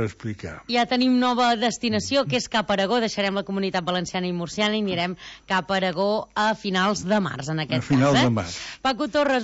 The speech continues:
Speaker 2: moltíssimes gràcies i
Speaker 1: Pues
Speaker 2: ens veiem
Speaker 1: moltes
Speaker 2: ben aviat.
Speaker 1: gràcies i mira, m'agrada estar aquí amb tu. I,
Speaker 2: <laughs> Home,
Speaker 1: i
Speaker 2: que sí.
Speaker 1: demà tornarem a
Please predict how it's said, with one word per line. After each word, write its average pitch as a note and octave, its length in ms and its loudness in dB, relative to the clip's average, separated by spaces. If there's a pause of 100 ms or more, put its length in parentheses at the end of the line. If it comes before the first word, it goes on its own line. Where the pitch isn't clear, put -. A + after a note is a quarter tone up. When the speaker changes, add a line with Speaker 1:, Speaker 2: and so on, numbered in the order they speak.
Speaker 2:
moltíssimes B3+ 640 -2
gràcies G#3+ 540 0
i A#3 80 2
Speaker 1:
Pues A#2 320 2
Speaker 2:
ens G2 100 -6
veiem B2+ 240 2
Speaker 1:
moltes B2 140 2
Speaker 2:
ben B2+ 100 2
aviat. B2+ 220 2
Speaker 1:
gràcies D#3+ 340 -2
i G#2 140 -4
mira, G#2+ 180 -2
m'agrada G#2 400 -2
estar G#2+ 240 -8
aquí A2 240 -10
amb G2 160 -8
tu. A2+ 160 -6 (160)
I, A3 220 -2 (160)
Speaker 2:
<laughs> - 260 -12
Home, C#4+ 160 -2
Speaker 1:
i B2+ 80 2
Speaker 2:
que - 0 -
sí. B2+ 140 2
Speaker 1:
demà C3 200 4 (380)
tornarem A#2+ 400 0
a - 20 -6